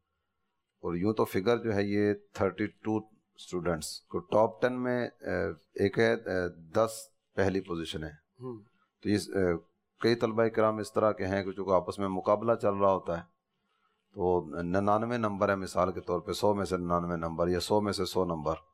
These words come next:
Speaker 1: تو سو میں سے سو جتنوں نے بھی حاصل کیے وہ top one میں آ جائیں گے۔
Speaker 2: صحیح۔
Speaker 1: اب اس سے نیچے جتنے ساتھ ساتھ ایڈ ہوتے چلے جائیں گے، تو برابر برابر نمبروں والے جتنے بھی ہیں، وہ دس ہوں، بیس ہوں، تیس ہوں، چالیس ہوں،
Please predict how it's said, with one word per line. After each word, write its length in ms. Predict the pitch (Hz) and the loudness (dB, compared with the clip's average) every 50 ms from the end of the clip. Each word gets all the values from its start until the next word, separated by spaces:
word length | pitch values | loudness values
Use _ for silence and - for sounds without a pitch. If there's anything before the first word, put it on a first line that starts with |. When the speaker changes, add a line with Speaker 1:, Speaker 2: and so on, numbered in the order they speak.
| _ _ _ _ _ _ _ _ _ _ _ _ _ | _ _ _ _ _ _ _ _ _ _ _ _ _
Speaker 1:
تو 80 | - 107 | -12 -10
سو 320 | - - - 107 107 120 | -8 -4 0 2 4 4
میں 120 | 123 127 123 | 4 2 -2
سے 140 | 113 127 113 | -2 -4 -4
سو 260 | - - 113 113 117 | -2 0 0 0 0
جتنوں 400 | 95 92 92 - 110 120 131 135 | 0 -4 -6 -4 0 0 2 2
نے 100 | 135 131 | 2 2
بھی 120 | 120 120 | 0 2
حاصل 360 | 104 95 95 95 - 104 95 | 2 2 2 2 0 -2 -6
کیے 240 | 92 - 95 98 104 | -6 -6 -4 -2 0
وہ 100 | 104 101 | 0 0
top 300 | 92 - 98 95 92 87 | 0 2 4 4 4 2
one 140 | 98 92 87 | -2 -4 -2
میں 100 | 82 80 | -2 0
آ 80 | 80 78 | 0 0
جائیں 280 | 76 78 76 73 71 | -2 -2 -6 -6 -8
گے۔ 60 | 71 - - _ _ _ _ _ _ _ _ _ _ _ - - | -12 -16 -20 _ _ _ _ _ _ _ _ _ _ _ -20 -20
Speaker 2:
صحیح۔ 120 | 110 104 98 _ _ _ _ _ _ _ _ | -20 -20 -20 _ _ _ _ _ _ _ _
Speaker 1:
اب 140 | - 104 95 90 - | 2 2 2 2 0
اس 160 | 98 - - | -6 -4 2
سے 80 | 123 117 | 2 2
نیچے 260 | 117 110 110 113 113 | 2 2 0 0 -2
جتنے 320 | 98 101 - 107 107 107 | -2 -2 -2 2 2 2
ساتھ 240 | - - 95 101 95 | 2 4 2 2 4
ساتھ 240 | - 95 95 92 - | 4 2 2 2 2
ایڈ 180 | - 92 87 | 2 2 0
ہوتے 300 | 87 82 87 87 - 104 | 0 -2 -4 -2 0 0
چلے 220 | 98 98 90 87 85 | 0 2 0 0 0
جائیں 280 | 80 82 80 80 78 | 0 0 -2 -2 -4
گے، 80 | 78 82 - - _ _ _ _ _ _ _ _ _ _ _ - | -6 -10 -10 -12 _ _ _ _ _ _ _ _ _ _ _ -12
تو 80 | 104 90 | -8 -4
برابر 380 | 78 95 95 98 98 104 120 | 0 2 4 4 4 2 0
برابر 340 | 117 117 117 117 110 107 110 | 0 2 2 2 2 2 -2
نمبروں 380 | 104 98 95 95 104 107 107 107 | -2 -2 -4 -2 0 0 2 4
والے 200 | 104 101 101 98 | 4 4 2 2
جتنے 400 | 82 90 87 - 101 110 117 113 | -2 -4 -6 -2 0 2 2 2
بھی 200 | 104 107 98 98 | 0 0 0 2
ہیں، 120 | 98 101 | 2 2
وہ 180 | 98 92 95 87 | 2 0 0 0
دس 300 | 82 98 98 98 - - | 4 4 4 4 2 0
ہوں، 160 | 107 101 98 92 | -2 -2 -2 -2
بیس 320 | 85 92 98 101 92 - | -2 -2 -2 -2 -2 -2
ہوں، 160 | 98 98 92 | -4 -4 -4
تیس 320 | - - 95 95 92 - 104 | -4 -4 -2 -2 -2 -2 -4
ہوں، 100 | 92 90 | -6 -4
چالیس 440 | - - 90 92 95 101 92 - | 0 2 2 4 2 2 0 -2
ہوں، 140 | 90 92 90 | -6 -8 -8